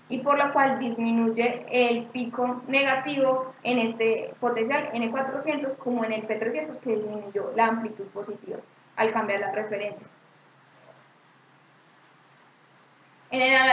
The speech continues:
en el análisis estadístico se obtuvieron diferencias en la incongruencia, en la zona frontal y en la zona parieto-occipital. Sin embargo, este paradigma es muy importante en la zona frontal y central,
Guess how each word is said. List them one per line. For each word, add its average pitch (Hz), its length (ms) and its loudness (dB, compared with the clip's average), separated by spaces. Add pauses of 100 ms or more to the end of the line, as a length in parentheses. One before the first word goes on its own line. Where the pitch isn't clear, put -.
(120)
en 269 140 2
el 269 120 2
análisis 269 480 2
estadístico 277 720 2
se 240 100 0
obtuvieron 220 580 -2
diferencias 285 640 2 (320)
en 240 140 2
la 254 80 6
incongruencia, 277 800 2
en 214 80 -2
la 202 100 -2
zona 208 240 -6
frontal 269 500 2
y 240 80 -2
en 226 80 0
la 214 120 -2
zona - 420 -8
parieto-occipital. 208 1500 0 (300)
Sin 285 180 -2
embargo, 285 340 6
este 247 180 0
paradigma 247 560 6
es 208 180 -2
muy 240 140 -2
importante 247 680 -2
en 208 80 -4
la 190 160 -4
zona 208 420 -8
frontal 233 440 2
y 254 80 -2
central, 294 680 4